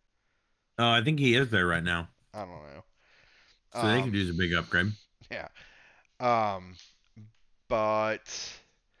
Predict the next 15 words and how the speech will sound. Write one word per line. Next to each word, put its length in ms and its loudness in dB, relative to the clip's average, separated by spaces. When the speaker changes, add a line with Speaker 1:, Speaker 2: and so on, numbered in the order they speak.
Speaker 2:
but 80 4
yeah, 160 4
so, 560 -2
<clears throat> 920 -18
so 140 -2
I've, 280 6
I 220 4
have 140 2
thought 500 2
of 420 -4
two 240 -10
potential 400 -6
homes 300 -10
for 260 -8
him. 300 -10